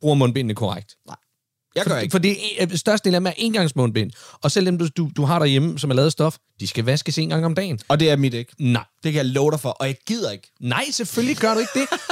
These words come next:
Speaker 1: For, og det, det, og det er det, jeg mener.
Speaker 3: Ja.
Speaker 1: Så
Speaker 3: Mhm.
Speaker 1: det er, øh, et eller andet sted omsonst.
Speaker 3: Ja.
Speaker 1: Det er latterligt. Det er en falsk tryghed. Og, og, og, og jeg, jeg, jeg bliver rasende. Jeg bliver, jeg bliver ked af det. Jeg, jeg, jeg synes, det er,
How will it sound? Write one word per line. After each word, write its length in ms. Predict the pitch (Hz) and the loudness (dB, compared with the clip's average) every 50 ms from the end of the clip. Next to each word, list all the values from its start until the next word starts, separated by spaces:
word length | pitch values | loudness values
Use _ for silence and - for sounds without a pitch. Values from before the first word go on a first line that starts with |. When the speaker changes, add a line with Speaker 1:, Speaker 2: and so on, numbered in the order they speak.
| 349 | 0
Speaker 1:
For, 80 | - 262 - - | 0 0 2 2
og 80 | 220 | 2
det, 140 | 196 247 208 - - 226 | 2 2 0 0 0 0
det, 100 | 247 254 - | 0 0 0
og 100 | 226 - | 0 0
det 60 | 233 - | 0 -2
er 40 | - | -2
det, 80 | 247 240 | -2 -2
jeg 120 | 233 240 | -2 0
mener. 420 | 233 233 247 262 302 294 269 214 151 | 0 0 0 0 0 0 0 2 2
Speaker 3:
Ja. 200 | 214 - 285 269 - - | 2 2 0 -4 -6 -2
Speaker 1:
Så 160 | 139 123 - | 0 2 4
Speaker 3:
Mhm. 40 | - | 4
Speaker 1:
det 100 | - - - | 2 0 0
er, 180 | - 202 226 233 - _ _ _ _ _ _ _ - - | -2 -4 -4 -6 -6 _ _ _ _ _ _ _ -14 -12
øh, 20 | 233 208 - - | -12 -12 -10 -8
et 60 | 220 | -6
eller 180 | 240 247 240 233 | -4 -2 0 0
andet 180 | 233 240 254 | 2 0 0
sted 340 | - - - - 226 226 233 - _ _ _ - | -2 -2 0 2 2 2 2 0 _ _ _ -6
omsonst. 920 | - 196 208 220 - - - - - 269 285 262 190 - - - - - - _ _ - | -4 -2 -2 -2 -2 -2 -2 -4 -4 -6 -8 -10 -10 -10 -10 -10 -10 -14 -14 _ _ 2
Speaker 3:
Ja. 120 | 185 220 120 113 110 135 196 - | 2 2 2 0 -6 -6 -4 -2
Speaker 1:
Det 60 | 208 | 0
er 40 | 196 | 0
latterligt. 540 | 190 190 196 214 240 262 262 254 233 - - | 0 0 0 -2 0 0 0 -2 -2 0 0
Det 40 | 202 | 0
er 40 | 190 | 0
en 40 | 165 | 0
falsk 500 | - - - 247 240 220 202 - - - _ _ _ _ - | -2 -4 -2 -2 -2 -2 -4 -8 -10 -12 _ _ _ _ -10
tryghed. 580 | - - 123 247 262 - - - 151 127 107 104 _ _ _ _ _ _ _ _ _ _ _ - | -4 -2 0 0 -2 -2 -4 0 0 0 0 0 _ _ _ _ _ _ _ _ _ _ _ -4
Og, 240 | 190 196 - - - | -2 -2 -2 -2 -6
og, 200 | 185 - - 185 | -6 -6 -2 -2
og, 120 | 190 190 185 - | -2 -2 -2 -2
og 160 | 180 180 170 | -4 -4 -2
jeg, 220 | 190 185 214 - - - 190 180 156 156 156 | -2 -4 -6 -6 -10 -14 -14 -12 -10 -4 -2
jeg, 300 | 185 208 233 254 240 - - 156 160 139 135 - - - - _ _ _ - 233 - - - - - _ - - - - _ - - - - - - - | -2 -2 0 -2 -4 -6 -8 -12 -14 -14 -14 -14 -16 -20 -20 _ _ _ -20 -20 -20 -20 -20 -20 -20 _ -20 -20 -20 -20 _ -20 -20 -18 -18 -20 -16 -8
jeg 400 | 175 - - 254 247 214 190 170 | -6 -4 -4 -2 -2 -2 -2 -4
bliver 180 | 151 160 147 135 | -4 -4 -6 -6
rasende. 300 | 151 143 - - 123 131 | -6 -10 -10 -10 -10 -10
Jeg 100 | 151 160 | -8 -6
bliver, 140 | 165 190 170 | -4 -4 -2
jeg 120 | 156 165 | -2 -2
bliver 140 | 160 170 165 | -2 -2 -4
ked 160 | - 185 175 | -2 -2 -2
af 60 | 156 | 0
det. 60 | 143 156 | 0 -2
Jeg, 80 | 185 - | -2 -2
jeg, 180 | - 190 190 - | -4 -6 -4 -4
jeg 120 | 214 214 | -6 -6
synes, 320 | - - - 240 220 - - | -6 -4 -4 -4 -4 -4 -2
det 160 | - 185 | -2 -2
er, 40 | 175 | 0